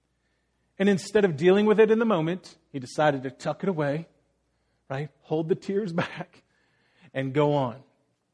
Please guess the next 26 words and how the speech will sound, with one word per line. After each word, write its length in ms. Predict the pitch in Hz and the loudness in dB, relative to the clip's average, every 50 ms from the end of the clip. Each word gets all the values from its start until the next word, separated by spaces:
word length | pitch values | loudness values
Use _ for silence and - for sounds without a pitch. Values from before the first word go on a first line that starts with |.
| _ _ _ _ _ _ _ _ _ _ _ _ _ _ _ _ - | _ _ _ _ _ _ _ _ _ _ _ _ _ _ _ _ -12
And 80 | 143 135 | -10 -6
so 100 | - 170 | -4 -2
then 220 | 151 165 165 165 | 0 0 0 0
you 60 | 165 156 | 0 -2
begin 360 | 170 160 135 160 160 160 156 | -2 -2 -2 -2 -4 -4 -4
to 140 | - - 147 | -6 -8 -10
see 580 | - - - - 180 165 156 147 139 135 131 127 _ _ _ _ _ _ | -10 -10 -8 -4 -2 -2 0 0 0 -2 -2 -6 _ _ _ _ _ _
his 240 | - 156 139 135 | -6 -6 -4 -2
ego, 400 | 170 175 165 135 143 127 117 110 - _ _ - | -2 -2 -2 0 -2 -2 -2 -4 -8 _ _ -6
really 260 | 147 165 160 151 139 | -4 -2 0 0 0
in 120 | 135 135 | -2 -2
ten 260 | 131 - 160 160 156 | -4 -6 -6 -6 -6
through 140 | 139 151 135 | -6 -8 -8
fifteen. 640 | - - 151 135 - - 165 175 175 151 131 113 - _ _ _ _ _ _ _ _ | -8 -8 -10 -10 -10 -8 -6 -4 -4 -4 -6 -8 -12 _ _ _ _ _ _ _ _
He 120 | - 151 | -6 -6
calls 420 | - - - 175 180 180 180 170 | -4 0 4 6 6 6 6 6
his 140 | 180 175 151 | 4 0 -4
people, 380 | - - 170 185 170 - 147 143 | -4 -4 -4 -4 -4 -4 -4 -4
he 140 | 147 165 - | -2 -2 -4
calls 380 | - 180 185 185 190 185 147 | -2 0 2 2 2 2 2
his 160 | 156 165 - | 0 -2 -4
crew, 300 | - - - 202 180 170 | -4 -4 0 4 4 4
he 140 | 156 151 151 | 4 4 0
calls 400 | 147 - 175 185 190 196 190 160 | 0 2 2 2 4 4 2 2
his 160 | 170 165 - | 0 -2 -4
family, 480 | - - 190 185 185 180 185 180 - - | -2 -2 -2 0 0 2 2 0 0 -2